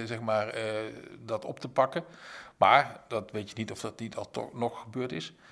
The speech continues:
De andere kant van het verhaal is dat er helemaal niks gebeurd is. Ehm, eh, en dat het een, eh, een, eh, een random, eh, selectie geweest is van de Duitsers om een mogelijke uitwas van, eh, de stakingen die in Nederland aan de gang waren,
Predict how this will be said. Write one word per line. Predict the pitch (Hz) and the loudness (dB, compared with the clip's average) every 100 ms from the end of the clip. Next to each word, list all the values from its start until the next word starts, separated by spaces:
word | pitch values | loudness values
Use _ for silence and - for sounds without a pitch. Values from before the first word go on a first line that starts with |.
| - - _ - | -20 -20 _ 2
De | - | 6
andere | 180 175 | 8 8
kant | 123 120 | 6 4
van | 117 | 0
het | - | 0
verhaal | 107 101 95 113 | 0 2 0 0
is | 113 | -2
dat | 113 | -2
er | 113 | 0
helemaal | 113 117 123 | 2 6 6
niks | 180 - | 6 2
gebeurd | 127 117 98 | 4 4 4
is. | 104 87 - - | 0 -4 -6 -6
Ehm, | 107 104 101 101 98 - | -4 -2 -2 -4 -8 -10
eh, | 107 - | -8 -6
en | 127 113 | -4 0
dat | 110 107 | 0 0
het | 104 | -2
een, | 107 104 | -2 0
eh, | 104 104 107 | 0 -2 -4
een, | 107 104 101 | -4 -4 -4
eh, | 101 101 101 - - - - | -2 -2 -6 -14 -20 -20 -14
een | - 101 | -8 0
random, | 107 123 117 113 107 | 4 4 4 0 -2
eh, | - 104 104 104 101 | -2 0 0 -2 -4
selectie | - 120 117 131 - | -2 2 2 2 0
geweest | 113 107 110 101 | -2 -2 -2 -2
is | 104 101 | -4 -4
van | - 104 | -4 -4
de | 101 | 0
Duitsers | 104 107 - 123 | 2 2 0 -6
om | 104 107 110 117 | -6 -6 -6 -6
een | 117 107 | -6 -6
mogelijke | 101 101 117 151 - 120 110 113 107 - - | -4 2 6 6 4 0 -2 -2 -6 -8 -10
uitwas | - 113 110 110 101 - | -2 0 0 -2 0 -2
van, | 113 101 98 - | -4 -4 -8 -12
eh, | - 101 98 107 | -6 -4 -4 -8
de | 104 | -4
stakingen | - 113 107 - 113 123 | -2 0 -2 -4 -8 -6
die | 113 104 | -6 -6
in | 101 101 | -6 -4
Nederland | 107 104 98 95 - | -4 -2 -4 -4 -2
aan | 104 | 0
de | 101 | 2
gang | - 110 107 | 4 4 4
waren, | 104 110 123 170 | 4 4 2 -4